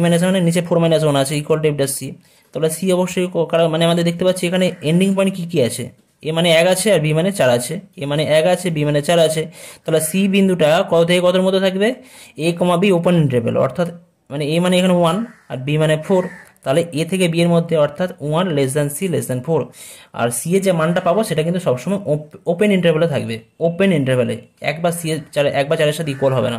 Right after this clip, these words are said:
অর্থাৎ অপশান ডি এখানে সঠিক অ্যান্সার হবে। পরিষ্কার এখানে, হ্যাঁ? আমাদের যে ফর্মুলা আছে এফ বি মাইনাস এফ এ by b minus a equal to f dash c, যেখানে সি এর মান ছিল আমাদের বি থেকে, এ, এ থেকে বি এর মধ্যে ছিল, এখানে এ মানে এক আর বি থেকে চার ওপেন ইন্টারভ্যাল,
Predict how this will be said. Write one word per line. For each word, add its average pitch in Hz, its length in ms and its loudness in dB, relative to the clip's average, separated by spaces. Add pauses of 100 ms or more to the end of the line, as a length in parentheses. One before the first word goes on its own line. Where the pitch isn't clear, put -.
অর্থাৎ 143 280 -2
অপশান 143 280 -4
ডি 147 160 -2
এখানে 160 240 -2
সঠিক 117 180 -2
অ্যান্সার 120 280 -4
হবে। 110 140 -8 (520)
পরিষ্কার 135 360 -2
এখানে, 117 160 -4
হ্যাঁ? 240 120 -2 (360)
আমাদের 143 220 -6
যে 170 40 -6
ফর্মুলা 147 300 0
আছে 170 200 -2
এফ 127 200 -4
বি 160 140 -4
মাইনাস 139 220 -2 (100)
এফ 147 180 -8 (200)
এ - 20 -4 (120)
by 127 200 2
b - 40 -6 (140)
minus 120 320 -2
a - 100 -2
equal 131 280 -4
to - 40 -6 (100)
f - 80 -10
dash 120 200 -2
c, - 0 - (500)
যেখানে 135 260 0
সি 135 120 -6
এর 135 80 0
মান 139 140 -2
ছিল 160 160 -4
আমাদের 147 240 0
বি 143 100 -2 (200)
থেকে, 139 180 -4 (200)
এ, 131 120 -2 (200)
এ - 80 -2
থেকে 165 180 -2
বি 143 100 0
এর 135 100 2
মধ্যে 131 220 0
ছিল, 151 120 -4 (160)
এখানে 143 200 -2
এ - 80 -2
মানে 147 100 -4 (140)
এক 202 60 -2 (140)
আর 127 120 -6
বি 131 160 -6
থেকে 143 140 -6
চার 156 180 -2 (220)
ওপেন 143 200 -8
ইন্টারভ্যাল, 147 240 -4